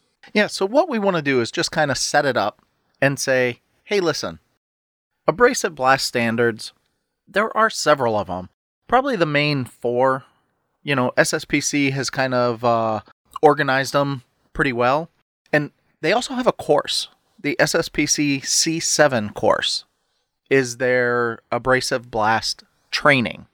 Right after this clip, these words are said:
And you can actually be a certified blaster. It's one of the many courses that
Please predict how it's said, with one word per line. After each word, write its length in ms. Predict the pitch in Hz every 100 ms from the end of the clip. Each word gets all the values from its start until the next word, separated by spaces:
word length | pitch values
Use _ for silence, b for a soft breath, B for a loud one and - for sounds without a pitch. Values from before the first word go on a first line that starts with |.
| -
And 120 | 175
you 80 | 165
can 100 | 156
actually 300 | 156 151 135
be 160 | 131
a 60 | 120
certified 640 | - 131 120 117 104 104 _ _
blaster. 520 | 139 135 120 - - _
It's 100 | -
one 180 | 135 151
of 60 | 147
the 80 |
many 320 | 127 131 135 110
courses 560 | - 107 101 92 87
that 240 | 95 92